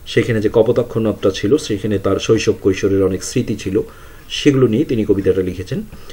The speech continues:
তো বিদেশে বসে তিনি তার, আহ, জন্মভূমির শৈশব কৈশোরের বেদনা বিধুর স্মৃতি বর্ণনা করেছেন। সেই, আহ, নদীতে কি কি তার, আহ, হচ্ছে যে স্মৃতি ছিল সেই বিষয়গুলো বর্ণনা করেছেন। আহ, জন্মভূমির এই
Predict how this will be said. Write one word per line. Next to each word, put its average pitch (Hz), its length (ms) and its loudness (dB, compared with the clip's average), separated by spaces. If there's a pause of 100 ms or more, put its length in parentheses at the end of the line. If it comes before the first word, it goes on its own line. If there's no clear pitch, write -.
(200)
তো 120 80 2
বিদেশে 147 400 6
বসে 156 240 4
তিনি 139 240 2
তার, 123 320 2
আহ, 107 220 0
জন্মভূমির 120 680 2
শৈশব 135 400 4 (100)
কৈশোরের 117 440 2
বেদনা 123 420 4
বিধুর 110 420 -2 (400)
স্মৃতি 151 420 2
বর্ণনা 104 380 4
করেছেন। 98 440 0 (460)
সেই, 98 380 0
আহ, 98 340 -2
নদীতে 101 400 2
কি 107 160 -6
কি 104 280 -2
তার, 90 260 0
আহ, 90 220 0 (380)
হচ্ছে 98 220 -6
যে 90 140 -4
স্মৃতি 123 320 0
ছিল 98 340 0
সেই 107 200 2
বিষয়গুলো 95 440 2
বর্ণনা 98 300 2
করেছেন। 95 360 -4
আহ, - 1000 -6
জন্মভূমির 160 600 4 (600)
এই 123 240 4